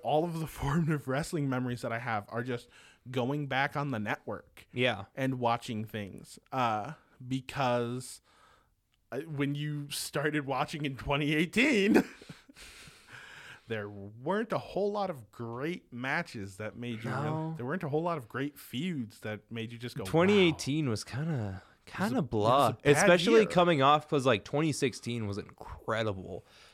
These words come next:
Speaker 2: Twenty seventeen wasn't as good, but it was still pretty
Speaker 1: Yeah.
Speaker 2: good.
Speaker 1: Twenty,
Speaker 2: And
Speaker 1: twenty eighteen
Speaker 2: so
Speaker 1: was a bad year.
Speaker 2: twenty eighteen was really blah.
Speaker 1: The
Speaker 2: Uh, it had a good Rumble.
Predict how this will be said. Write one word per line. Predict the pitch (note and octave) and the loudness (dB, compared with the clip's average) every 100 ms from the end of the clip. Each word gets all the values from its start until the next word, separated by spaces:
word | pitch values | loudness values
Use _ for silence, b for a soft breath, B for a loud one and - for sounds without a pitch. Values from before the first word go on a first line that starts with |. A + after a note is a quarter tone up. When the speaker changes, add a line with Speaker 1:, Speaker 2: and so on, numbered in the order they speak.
| _ | _
Speaker 2:
Twenty | F#3+ A3+ | 6 8
seventeen | G#3+ G3+ G3 E3+ C3 | 8 8 6 4 4
wasn't | A2+ G#3+ F3 C#3+ | 6 6 4 2
as | B2 C3+ A#2 | 4 4 4
good, | A#2 | 0
but | G#2+ | 4
it | |
was | A#2 B2+ | 2 4
still | - F3+ | 4 4
pretty | G#2 - - B2+ C3 A#2 F#2+ | 2 -6 -4 2 4 4 0
Speaker 1:
Yeah. | - | 0
Speaker 2:
good. | A2+ A2 G2 F#2 A2 b b b b b | 2 4 2 -4 -12 b b b b b
Speaker 1:
Twenty, | B2+ A#2 | -14 -12
Speaker 2:
And | B2 - | -12 -10
Speaker 1:
twenty | A#2+ A#2 | -6 -4
eighteen | C3 | -4
Speaker 2:
so | - D#3+ | -6 -8
Speaker 1:
was | A#2+ | -10
a | |
bad | G#2+ - | -12 -10
year. | G2 | -2
Speaker 2:
twenty | D3 C#3+ | 2 2
eighteen | B2+ A2+ B2+ | 2 0 0
was | G#2+ F2 F#2+ | 0 -2 -6
really | G#2+ A2+ C3 A2+ G2 | -4 2 4 4 4
blah. | A2+ G#2 F#2 - | 2 2 2 -2
Speaker 1:
The | C#3+ D3+ | 0 4
Speaker 2:
Uh, | F3 | 6
it | F3+ | 6
had | A#3 E4+ | 8 6
a | A3 | 6
good | D#3+ G#2 | 4 6
Rumble. | G2+ F#2 F#2 | 4 4 0